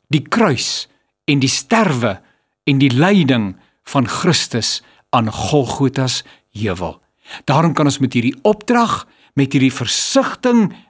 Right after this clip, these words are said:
met hierdie gebed, met hierdie begeerte en met hierdie uitgesproke wil van God in Christus Jesus nie lukraak omgaan nie. Ons behoort aan een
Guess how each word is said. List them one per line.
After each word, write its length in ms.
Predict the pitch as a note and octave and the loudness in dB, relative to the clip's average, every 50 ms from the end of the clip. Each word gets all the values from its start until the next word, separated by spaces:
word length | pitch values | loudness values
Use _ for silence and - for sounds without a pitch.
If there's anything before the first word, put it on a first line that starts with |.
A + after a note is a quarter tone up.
| - | -2
met 160 | C#3 D3 C#3 | -2 0 2
hierdie 200 | - C3 B2+ B2 | 2 0 0 0
gebed, 680 | - - B2 A2 G#2 A2 A#2 G#3 A#3+ B3 B3 A#3+ - - - - _ _ _ _ - | -2 -4 -8 -8 -8 -2 2 2 2 2 0 -2 -12 -12 -14 -16 _ _ _ _ 0
met 180 | D3+ D#3 D#3 - | 0 0 2 2
hierdie 180 | D3 C#3+ C#3+ | 2 2 2
begeerte 920 | B2 C3 - - - - - - C#4+ D4+ C#4+ A#3 - - - C3+ B2+ A2+ - - - _ _ _ _ - | 2 0 -4 -4 -6 -6 -2 2 4 4 4 2 0 -2 -4 -2 -2 -2 -4 -8 -20 _ _ _ _ 0
en 160 | D#3+ D3 C#3+ | 2 2 4
met 160 | C#3 C3 C3+ | 4 2 2
hierdie 260 | C#3 C3+ A#2+ C3 C#3 - - - | 2 2 4 2 2 0 0 0
uitgesproke 1080 | A3+ C4 - - - - F#3+ D#3+ - - - - - - G#3+ B3+ C4 A#3 A#3+ G3+ F3+ B2+ A2+ - - - | 0 0 0 -4 -6 -4 -4 -2 -2 -4 -6 -6 -4 0 2 2 2 4 2 0 0 0 -2 -10 -8 -2
wil 260 | - B3 A#3+ F3 D3+ C3+ | 0 2 2 2 0 -2
van 200 | - - D#3 C#3+ | -2 -2 -4 -4
God 280 | - - - A#3+ A#3 A3+ A3 | -2 0 0 0 2 2 0
in 80 | F#3 | 0
Christus 460 | - - G3+ F#3 - - F3 D3+ - - | 0 0 0 0 0 0 -2 -2 0 0
Jesus 380 | D3+ C3+ A#2+ - C3 A#2 - - - - - - _ - | 0 0 2 2 0 0 -2 -4 -10 -16 -18 -14 _ 2
nie 200 | - D#3 F3 F#3+ D#3+ | 6 6 6 6 4
lukraak 640 | B2+ A#2+ C#3 D3 - - C3+ C3+ B2+ B2 A#2 - - - - _ _ - - | 4 2 0 0 0 0 0 2 0 0 -2 -6 -18 -20 -20 _ _ 0 0
omgaan 440 | C#3+ C3+ C3 - - - A#2 A2 G#2 | 2 2 2 0 0 0 0 0 -2
nie. 100 | G2 F2+ - _ _ _ _ _ _ - - | -4 -6 -10 _ _ _ _ _ _ 0 4
Ons 540 | G#3 G#3 G#3+ G#3+ A3 A3 G#3 - - - - _ _ _ _ _ _ B2 | 4 6 6 6 4 4 2 0 -2 -6 -10 _ _ _ _ _ _ -2
behoort 680 | B2+ B2+ B2 A#2+ C#3 F3+ G3+ G3 E3+ - - - - _ _ _ _ _ _ _ - | 0 2 2 4 4 6 6 4 2 0 -6 -12 -20 _ _ _ _ _ _ _ -2
aan 240 | C#3+ B2 A2 A2+ - - _ _ _ | -2 0 0 -4 -6 -8 _ _ _
een 600 | - G3+ F#3 F#3+ G3 F#3+ F3+ F3 E3+ E3+ D#3+ D#3+ | 2 4 6 6 6 6 6 4 4 2 0 -4